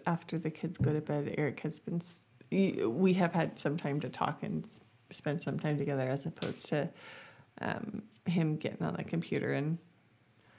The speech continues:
doing questions. So it's, it's nice that he ha-, when he has downtime between admits, he can d-,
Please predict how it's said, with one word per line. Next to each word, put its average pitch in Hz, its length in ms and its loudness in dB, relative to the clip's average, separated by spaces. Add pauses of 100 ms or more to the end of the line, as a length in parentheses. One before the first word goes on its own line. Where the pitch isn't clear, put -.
(420)
doing - 240 -2
questions. - 640 -6
So - 220 2 (440)
it's, - 320 2 (140)
it's 175 240 2
nice 160 200 4
that 143 220 -2
he 160 220 2
ha-, 160 240 2
when 165 220 8
he 170 100 0
has 160 120 0
downtime 156 520 0
between 156 320 -2
admits, - 640 -4 (480)
he - 180 -12
can 151 260 -2
d-, - 140 -10